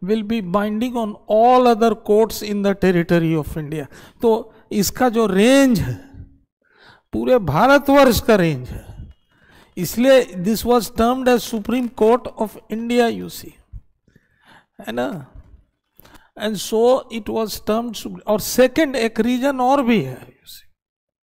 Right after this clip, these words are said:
एक सेकंड, एक the reason, there is one more reason, you see। एक सेकंड जो रीजन है वो ये है that, in other words, the Supreme Court is also called a,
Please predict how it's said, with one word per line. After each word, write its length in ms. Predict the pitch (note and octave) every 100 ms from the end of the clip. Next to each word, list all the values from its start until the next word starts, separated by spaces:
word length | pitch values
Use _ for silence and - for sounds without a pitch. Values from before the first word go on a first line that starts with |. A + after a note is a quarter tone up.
| _ _ _ _ _ - _ - A3+
एक 140 | A3
सेकंड, 480 | - A3 G#3+ C#4 A#3
एक 300 | - G#3+ -
the 240 | A3+ F#3+ D3+
reason, 420 | F3+ G3+ C4 A#3+ - E3
there 160 | A3
is 140 | A#3 F#3+
one 280 | G#3+ B3 A3
more 200 | A#3 C4+
reason, 460 | B3 A3 D#3+ D#3+ -
you 80 | C3+
see। 280 | - - _ _ _ _ -
एक 100 | G3
सेकंड 560 | - A3 A3 A#3+ C4+ B3
जो 100 | A#3+
रीजन 400 | G#3 G#3+ B3 A3+
है 120 | A#3
वो 200 | G#3+ G#3+
ये 320 | A3 G3 A#3+ A3
है 360 | G#3 D#3+ D#3+ - - - _ _ _ _ _ - _ E3
that, 360 | G#3 A3+ A3 G#3+ G3+ F3+ - - - - - _ _ _ - _ _ _ _ _ _ _ _ _ - - - - _ _ _ _ _ -
in 160 | A3 G#3
other 280 | G#3 C4 B3+
words, 600 | A#3+ G3+ A3 - - - _ _ - _ -
the 160 | G3 G#3
Supreme 480 | - G#3 A#3 C4+
Court 380 | B3 G#3+ A3 A3+
is 200 | - G#3+
also 680 | G#3+ G#3+ G#3 B3+ A#3+ G#3 A#3
called 400 | - A3 A3+ A3
a, 120 | A3